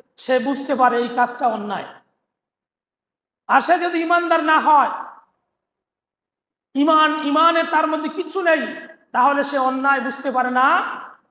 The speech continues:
ন্যায়ও বুঝতে হারে-, পারে না। বুঝতে হবে তার ভিতর ইমানের কোনো অংশই নেই। এই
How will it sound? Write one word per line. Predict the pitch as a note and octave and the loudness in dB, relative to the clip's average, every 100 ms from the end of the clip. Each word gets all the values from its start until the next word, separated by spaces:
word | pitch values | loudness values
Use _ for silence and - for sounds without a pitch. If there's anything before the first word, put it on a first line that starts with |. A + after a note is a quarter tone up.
| G3+ | -6
ন্যায়ও | A#3+ D4+ D#4+ C#4 | -2 0 0 0
বুঝতে | C#4+ - A#3+ | -6 -6 -4
হারে-, | C4 C4 | -2 -2
পারে | B3 B3+ | 0 0
না। | B3+ A3+ | 0 0
বুঝতে | C#4+ - C#4+ | -4 -4 -2
হবে | C4+ | -2
তার | B3+ B3+ B3 | 0 0 0
ভিতর | A#3+ B3+ B3+ | 0 0 0
ইমানের | A#3+ B3+ B3 | 0 0 -2
কোনো | A#3+ A#3+ | -4 -4
অংশই | A3+ A3 D#4 D#4 | -4 -4 -6 -6
নেই। | A#3+ F#3+ - _ _ _ _ _ _ _ _ _ - | -6 -10 -16 _ _ _ _ _ _ _ _ _ 0
এই | C#4 | 2